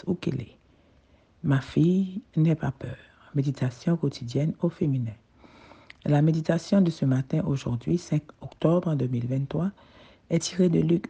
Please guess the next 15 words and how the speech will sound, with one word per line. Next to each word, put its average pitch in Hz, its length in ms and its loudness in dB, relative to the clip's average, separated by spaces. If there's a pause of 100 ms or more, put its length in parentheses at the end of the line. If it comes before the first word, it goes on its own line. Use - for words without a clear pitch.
un, 196 220 4
verset 160 360 -2
cinquante. - 600 -10 (1080)
Et 170 280 8
sa - 220 -2
miséricorde 160 800 2
s'étend 165 560 0
d'âge 165 360 0
en 147 200 0
âge 202 440 4 (120)
sur - 300 -2
ceux - 200 -2
qui 170 180 -2
le 165 120 2
craignent. - 240 -10